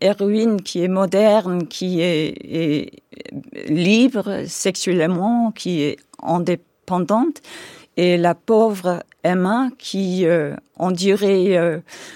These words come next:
toutes les privations de, d'une femme de dix-neuvième.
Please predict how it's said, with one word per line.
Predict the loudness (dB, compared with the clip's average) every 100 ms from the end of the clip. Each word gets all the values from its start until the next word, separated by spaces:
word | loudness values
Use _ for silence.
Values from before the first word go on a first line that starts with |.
| -18 -2
toutes | 2
les | 2 2
privations | 0 0 2 0 0 -2 2 2 2 2
de, | 2 0
d'une | 0 -2 -2
femme | -2 -2 0 0 0
de | -2 -2 -4 -8 -4
dix-neuvième. | -2 2 2 2 0 -2